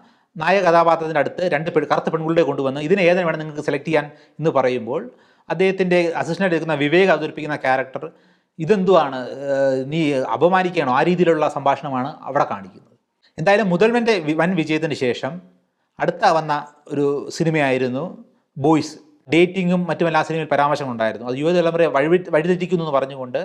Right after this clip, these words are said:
ആ, ശ്രീലങ്കയിലൊക്കെ, ആ, ഈ സിനിമ നിരോധിക്കപ്പെടുകയുണ്ടായി. ബോയ്സിന് ശേഷം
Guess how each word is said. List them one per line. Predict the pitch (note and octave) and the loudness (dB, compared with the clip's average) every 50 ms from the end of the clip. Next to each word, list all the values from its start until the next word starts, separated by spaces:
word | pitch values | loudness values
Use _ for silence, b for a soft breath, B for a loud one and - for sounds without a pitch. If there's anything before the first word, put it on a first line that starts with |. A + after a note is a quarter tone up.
| - - b b b b b b b b b b | -8 -12 b b b b b b b b b b
ആ, | C3+ C3+ C3 C3 | -4 -2 -2 -2
ശ്രീലങ്കയിലൊക്കെ, | C3 - - E3+ F#3 G3 G#3+ G#3+ F#3+ G#3 G3 F#3+ F#3 F#3 F#3 F#3 G3 G3+ F3 - - - - - | -2 -2 -2 0 2 2 2 2 2 2 4 4 2 2 0 -2 -2 -2 -6 -10 -18 -20 -14 -10
ആ, | - D3+ D3 D3 D3 D3 | -6 -4 -4 -2 -2 0
ഈ | C#3 F#3 | 0 0
സിനിമ | F3 F3+ F3 E3+ | 0 0 -2 -2
നിരോധിക്കപ്പെടുകയുണ്ടായി. | D#3 D3 D3 D#3 D#3+ D3+ D3+ C#3 - A2 G#2+ G#2 G2+ F#2+ - - _ _ _ _ - G3 E3+ | 0 0 0 0 0 0 0 -2 -2 -4 -6 -8 -10 -12 -16 -20 _ _ _ _ -6 -2 2
ബോയ്സിന് | D#3 F3+ A3+ A3+ A#3+ A#3+ F#3+ | 4 4 4 4 2 0 0
ശേഷം | D3 D3 B2 - - C#3+ D3+ F#3 | 0 0 -2 -2 -2 -6 -8 -8